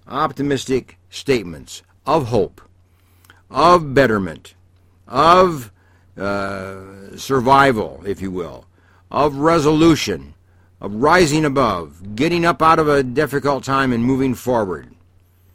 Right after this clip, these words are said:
So express optimism. Here's a second one.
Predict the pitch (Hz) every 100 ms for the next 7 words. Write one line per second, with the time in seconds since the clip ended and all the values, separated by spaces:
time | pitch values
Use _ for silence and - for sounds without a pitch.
0 | _ _ _ 113 110 - 147 127 117 -
1 | 85 71 64 - _ _ _ _ _ _
2 | _ _ _ _ _ _ 139 156 147 156
3 | 123 95 76 65